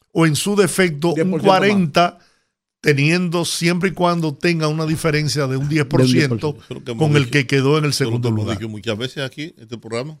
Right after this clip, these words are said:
Speaker 1: Entonces, hay que buscar la forma. Todos esos partidos pequeños que yo no digo que no tienen gente buena y tienen gente valiosa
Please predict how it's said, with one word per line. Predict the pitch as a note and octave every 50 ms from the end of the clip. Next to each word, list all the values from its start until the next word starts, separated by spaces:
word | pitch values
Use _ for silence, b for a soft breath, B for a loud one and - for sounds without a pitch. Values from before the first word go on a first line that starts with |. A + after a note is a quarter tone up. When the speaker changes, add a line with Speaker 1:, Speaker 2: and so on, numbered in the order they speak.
| _ _ _
Speaker 1:
Entonces, | _ - F3 F3 - - F#3+ D#3 - - - - _ _ _ _ _ _ _ _ _ _ _ _ _ _ _ _ _ _ _ _ _ _ _
hay | - F3+ G#3 A3+ A3 F3+
que | - B3 G3+
buscar | E3+ D3+ B2 - - D#3+ D#3 D#3+
la | E3 E3 D3+
forma. | - - C#3 C#3+ C#3 C3+ C3 C3 C3+ - - _ _ _ _ _ _ _ _ _ _
Todos | - B3 C#4 C4+ A#3+ A3 -
esos | - G#3 E3+
partidos | - F3 D3+ C3+ A#2+ D3+ F3 F3 C#3+
pequeños | - D3 C3+ - - C#3+ C#3+ C#3+ C3+ B2 B2+
que | - D3+ C#3+ C#3 C#3 C#3+ - - D#3
yo | C3+ C#3 F3+ G#3
no | B3 -
digo | G#3 A3 A#3 A#3 G#3 F3+
que | E3+ F3+
no | E3 F3 F#3 E3
tienen | - - F#3+ G3+ G#3+ A3+ G3+ F3+
gente | F#3+ A3 G#3+ F#3 F#3+
buena | E3+ C#3+ C#3+ F3+ G#3 A3 G3+ F#3 C#3+ B2 - - _ _ _ _ _ _ _ _ _ _ _ _ _ _ _
y | - - D3
tienen | B2 A#2+ D#3+ E3 F3+ F3+ D3+
gente | F#3 F3+ D#3+ E3 F3+
valiosa | D#3+ D#3 C3+ C3 C3+ D#3+ F#3 F#3 D3+ - - A#2 G2 F2+ -